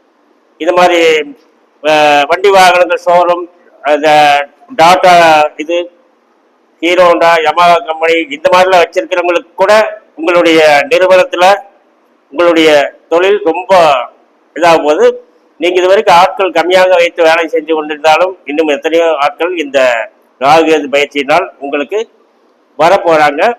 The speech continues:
இது எல்லாத்துக்கும் மேல ரியல் எஸ்டேட், கடைசியா சொல்றேன், ரியல் எஸ்டேட் பண்ணி கொண்டிருக்கிறவங்களுக்கு இந்த ராகு கேது பயிற்சி ரொம்ப சிறப்பான யோகத்தை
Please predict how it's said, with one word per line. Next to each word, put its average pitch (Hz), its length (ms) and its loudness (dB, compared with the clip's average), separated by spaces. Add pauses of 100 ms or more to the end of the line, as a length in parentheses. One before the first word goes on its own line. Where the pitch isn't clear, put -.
(540)
இது 180 120 -2
எல்லாத்துக்கும் 233 400 2
மேல 233 100 2 (100)
ரியல் 214 320 0
எஸ்டேட், 240 320 -2
கடைசியா 196 340 0
சொல்றேன், 185 380 0 (680)
ரியல் 220 380 2
எஸ்டேட் 214 400 -2
பண்ணி 180 240 0
கொண்டிருக்கிறவங்களுக்கு 170 840 -2 (720)
இந்த 165 160 -2
ராகு 190 340 2
கேது 185 260 2
பயிற்சி 156 440 -2 (840)
ரொம்ப 220 260 -4 (200)
சிறப்பான 214 840 0
யோகத்தை 185 460 2